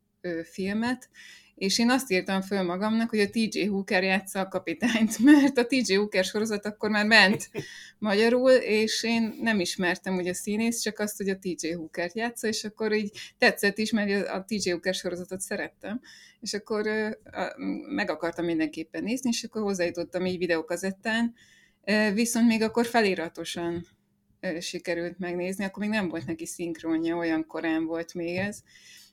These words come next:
És aztán már a második, ö, meg a második résztől a mozifilmeket ott már szinkronosan láttam, és az vo-, azért volt szerencsém, mert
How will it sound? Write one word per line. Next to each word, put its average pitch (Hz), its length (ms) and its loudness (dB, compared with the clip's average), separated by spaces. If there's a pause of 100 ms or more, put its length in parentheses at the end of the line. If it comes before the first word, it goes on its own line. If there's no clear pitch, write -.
(120)
És 196 200 -2
aztán 214 360 2
már 208 180 2
a 196 40 2
második, 202 720 0
ö, 185 840 -2
meg 165 280 -4
a - 220 -8
második 190 680 -2
résztől 190 880 0
a 180 80 -4
mozifilmeket 190 760 -4
ott 185 140 -6
már 180 160 0
szinkronosan 160 640 -4
láttam, 208 300 0
és 208 80 -4
az 214 120 -2
vo-, 185 160 -4
azért 208 360 -2
volt 185 180 -4
szerencsém, 196 480 -2
mert 190 220 -2